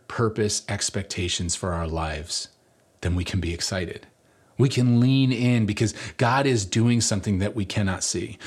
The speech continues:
We're a part of a greater mission, a greater purpose. It's not all about us.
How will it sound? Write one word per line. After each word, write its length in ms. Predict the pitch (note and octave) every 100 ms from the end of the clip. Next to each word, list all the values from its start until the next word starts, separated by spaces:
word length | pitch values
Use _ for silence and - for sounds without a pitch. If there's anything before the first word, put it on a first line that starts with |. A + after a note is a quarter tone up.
| -
We're 180 | B2 A#2+
a 40 |
part 340 | A#2+ - C#3
of 100 | C3
a 60 | A2
greater 600 | G2+ A2 A#2+ B2 B2 A#2+
mission, 520 | A2 A2+ - G2+ F#2+ - -
a 80 |
greater 380 | A#2+ G#2+ C3 C3
purpose. 500 | - - G#2+ A2 G2+
It's 160 | A2+ -
not 400 | A#2 A#2 C3 -
all 220 | G2+ F#2+
about 320 | F#2 F#2 E2+
us. 380 | E2+ - - -